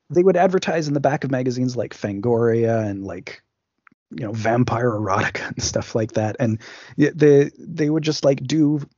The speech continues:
movies by request, or they'd do just, like, tons and tons of little movies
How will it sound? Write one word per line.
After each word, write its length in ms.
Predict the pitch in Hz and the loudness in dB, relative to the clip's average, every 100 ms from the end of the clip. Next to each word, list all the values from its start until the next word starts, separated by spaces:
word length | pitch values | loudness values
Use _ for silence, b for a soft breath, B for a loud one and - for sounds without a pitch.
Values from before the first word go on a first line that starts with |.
| _ _ | _ _
movies 360 | 139 139 135 131 | 2 2 2 2
by 120 | 117 | 0
request, 600 | 104 113 - 202 117 - - | -2 -4 -2 -2 -2 -4 -2
or 120 | 143 | 0
they'd 180 | 139 131 | 0 -2
do 140 | 135 | -2
just, 280 | 131 - - | -4 -6 -6
like, 140 | 156 | -6
tons 320 | - 240 196 165 | -4 -4 -2 -2
and 140 | 151 | -2
tons 340 | 160 143 143 | -2 -2 0
of 100 | 131 | -2
little 200 | 123 123 | 0 2
movies 440 | 123 123 123 117 | 2 4 2 0